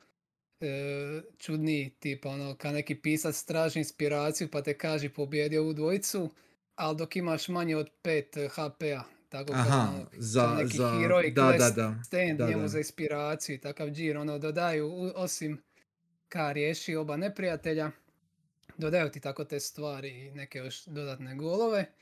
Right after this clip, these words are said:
Speaker 1: ali da, u, nije, šta si i ti bija reka,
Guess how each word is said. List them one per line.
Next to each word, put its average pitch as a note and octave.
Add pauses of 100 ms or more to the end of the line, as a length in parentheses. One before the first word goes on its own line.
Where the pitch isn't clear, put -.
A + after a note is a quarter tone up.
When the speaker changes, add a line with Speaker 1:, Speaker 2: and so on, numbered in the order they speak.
(760)
Speaker 1:
ali D3+ (220)
da, D#3
u, C#3+ (360)
nije, F3+
šta D#3+
si E3+
i F3+
ti F3
bija D3+
reka, D#3